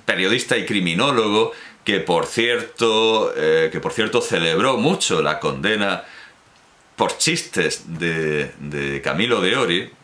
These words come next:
un-, una lumbrera que sale cada día, que tiene,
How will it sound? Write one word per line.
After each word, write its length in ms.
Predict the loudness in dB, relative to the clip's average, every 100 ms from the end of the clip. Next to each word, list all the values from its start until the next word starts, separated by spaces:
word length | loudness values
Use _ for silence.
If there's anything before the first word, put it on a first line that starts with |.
| -16
un-, 560 | -10 -10 -10 -14 -12
una 240 | -4 -2 0
lumbrera 1040 | 0 2 2 2 0 0 0 0 0 -2
que 100 | -2
sale 420 | 0 0 0 -4
cada 320 | -2 0 0 0
día, 380 | 0 2 0 -2
que 100 | -2
tiene, 400 | 0 0 -2